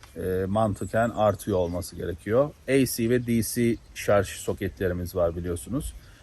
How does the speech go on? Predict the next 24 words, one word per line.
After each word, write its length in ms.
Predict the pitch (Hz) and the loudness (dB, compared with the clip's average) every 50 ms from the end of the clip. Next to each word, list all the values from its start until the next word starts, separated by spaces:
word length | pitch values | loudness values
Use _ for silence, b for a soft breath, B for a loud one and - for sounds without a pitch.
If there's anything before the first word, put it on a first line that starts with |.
| b b b - - | b b b -4 0
A 180 | 127 135 135 | 2 4 4
C 360 | 131 - - 156 147 151 156 - - - - - - - | 2 2 0 0 2 2 0 0 -4 -12 -20 -20 -10 0
yavaş 320 | 120 117 110 113 117 120 - | 4 6 8 8 8 6 4
şarj, 380 | - - 104 113 139 151 - - 120 | 4 4 4 4 4 2 0 -2 0
D 140 | 131 123 | 0 0
C 220 | 110 - - 123 120 | 0 0 0 -2 0
hızlı 360 | 107 143 135 113 113 - 110 | 2 2 0 0 0 -4 -4
şarj. 440 | - - 98 98 127 151 - - - - - - 127 | -2 2 2 4 4 2 0 -6 -16 -20 -10 -2 2
D 160 | 127 131 135 | 2 2 2
C 220 | 135 - 196 202 | 2 0 -2 -2
şarjla 520 | 190 - 143 131 117 110 101 101 123 127 123 | 0 4 4 6 6 4 4 4 2 2 6
bu 120 | 135 135 | 8 10
aracı 500 | 123 113 107 101 95 101 107 127 143 - - - | 10 10 8 6 2 2 2 2 2 0 0 -2
yüzde 280 | 113 107 107 113 127 | -2 -2 0 0 2
ondan 480 | 120 113 117 113 110 104 95 92 98 - - - | 2 4 4 2 4 4 4 2 2 0 -4 -6
yüzde 280 | - 101 101 104 113 120 | -6 -6 -4 -2 -2 -4
seksene 680 | 110 - - 110 92 - - 95 90 95 101 123 143 - - - - - | -2 -2 -2 -2 -2 -4 -4 -4 -2 -2 -2 -2 -4 -4 -10 -18 -14 -6
otuz 320 | - 123 117 - 151 143 135 | -4 -4 -2 -2 -2 0 0
dakika 520 | 117 104 - 95 90 - 98 95 98 92 - 98 98 | 0 0 0 -4 -4 0 0 2 2 0 -2 -4 -6
gibi 280 | 95 90 101 107 98 | -4 -4 -4 -4 -4
kısa 320 | - - - - 117 107 104 | -6 -8 -4 -2 0 0 0
bir 40 | |
sürede 480 | 98 - - 90 90 85 90 113 - 85 | -4 -4 -4 -4 -2 0 2 2 0 0
çıkartabiliyorsunuz. 1200 | - - - - 95 90 87 - 98 92 98 90 90 87 85 - - 80 98 127 139 - - - | -4 -4 0 2 2 2 2 0 -2 -2 -2 -2 -2 -4 -4 -6 -6 -4 -4 -4 -4 -6 -10 -18